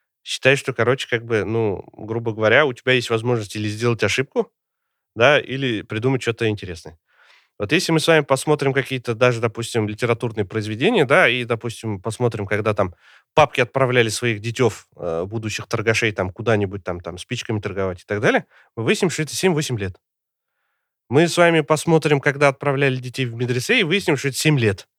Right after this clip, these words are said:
Семь-восемь лет. Да, и здесь как бы мы можем с вами сказать, во-первых, даже если ребёнок там возвращается вечером домой, как и сейчас, да, вот что он там делает, эти там, ну, не знаю, там, допустим, пять-шесть часов, которые в школе проводит, мы с вами не знаем. Правильно? Правильно. Как он там себя ведёт? Ну, понятно, щас там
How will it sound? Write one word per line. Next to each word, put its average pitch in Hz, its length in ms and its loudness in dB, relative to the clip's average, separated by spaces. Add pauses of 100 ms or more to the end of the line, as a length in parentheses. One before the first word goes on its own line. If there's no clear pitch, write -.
(140)
Семь-восемь 147 600 2
лет. 95 260 -4 (640)
Да, 160 160 6
и 185 60 2
здесь 196 200 -4
как 175 160 0
бы 156 100 2
мы 175 100 6
можем 170 260 6
с - 60 0
вами 160 160 6
сказать, 120 360 0
во-первых, 147 320 2
даже 147 220 2
если 135 220 -2
ребёнок 135 360 4
там 117 280 2 (240)
возвращается 127 560 4
вечером 117 320 0
домой, 147 240 4
как - 200 -2
и 127 40 -2
сейчас, - 480 -2 (540)
да, 156 280 6
вот 147 260 -4
что 160 100 4
он 147 80 2
там 131 180 4
делает, 131 360 2
эти 110 160 -10
там, 101 240 2
ну, 120 60 0
не 117 100 0
знаю, 101 180 -2
там, 92 140 -4
допустим, 101 320 -6
пять-шесть 107 340 0
часов, 101 200 -6
которые - 240 -6
в - 40 -8
школе 185 220 -4
проводит, 107 380 -4
мы 127 80 0
с 131 80 -2
вами 123 140 2
не 120 100 0
знаем. 90 280 -6 (680)
Правильно? 143 260 2
Правильно. 101 420 -2
Как 127 180 0
он 143 100 0
там 135 140 2
себя 135 220 0
ведёт? 123 120 -2
Ну, 180 80 0
понятно, 208 360 2
щас 160 240 2
там 139 200 2